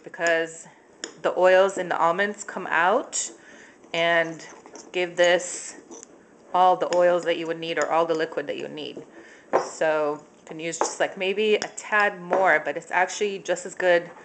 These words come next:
It's probably pretty good now. So, like, if I picked it up in my hands and I molded it, yeah, it's actually good enough as is. So you don't have to add any more. When in doubt, just pick it up with your hands and see if that's good,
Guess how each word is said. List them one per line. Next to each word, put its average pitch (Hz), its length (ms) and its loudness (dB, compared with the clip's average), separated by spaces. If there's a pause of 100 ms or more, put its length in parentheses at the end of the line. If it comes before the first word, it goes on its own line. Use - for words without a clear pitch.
(200)
It's - 100 -20
probably 233 320 4 (300)
pretty 165 180 -4
good 156 200 -4
now. 143 260 2
So, - 220 -4
like, 147 140 -10
if - 360 -20
I 175 80 -10
picked 185 240 -16
it 190 40 -8
up 185 140 -6
in 180 80 -10
my 165 120 0
hands 180 560 0 (640)
and 165 160 -4
I 143 320 -2 (1000)
molded 170 380 -2
it, - 420 0 (720)
yeah, 147 280 0
it's 196 140 -2
actually 190 220 2
good 170 180 0
enough 147 300 0
as 151 260 2
is. 143 320 0 (100)
So 202 120 -6
you 202 80 0
don't 202 160 0
have 175 160 0
to - 100 -2
add 151 160 2
any 165 160 -4
more. 147 420 0 (320)
When 226 140 4
in 226 140 2
doubt, 202 420 4
just - 320 -10
pick 208 160 -8
it 202 60 0
up 196 100 -2
with 208 100 -12
your 185 120 -6
hands 196 400 0
and 165 120 -2
see 180 240 -4
if 185 120 -6
that's 175 260 2
good, 208 340 0